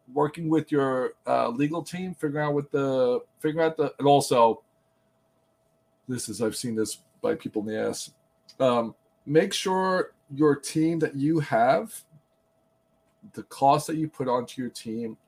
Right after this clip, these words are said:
is the team that you want. What I mean by that is if you have a junior, and nothing wrong with juniors, we all have to learn our chops. Make sure you're putting the junior, your mid, and your, your leads on the right feature sets. You're not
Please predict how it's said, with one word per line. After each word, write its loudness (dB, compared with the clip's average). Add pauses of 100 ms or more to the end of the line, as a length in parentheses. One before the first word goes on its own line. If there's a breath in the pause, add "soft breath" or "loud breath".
is -8
the -10
team -6
that -4
you -4
want. -6 (1080)
What 2
I 4
mean 2
by 8
that 6
is 0
if -6
you 2
have 0
a 0
junior, -2 (540 soft breath)
and -2
nothing 4
wrong 4
with -2
juniors, -4
we -2
all 4
have 2
to -4
learn 0
our -2
chops. -2 (460 soft breath)
Make 0
sure 0
you're 2
putting 0
the -2
junior, -2
your -4
mid, -2
and -2
your, 2 (240)
your 0
leads -4 (380 soft breath)
on 0
the 2
right 2
feature -8
sets. -8
You're -10
not 0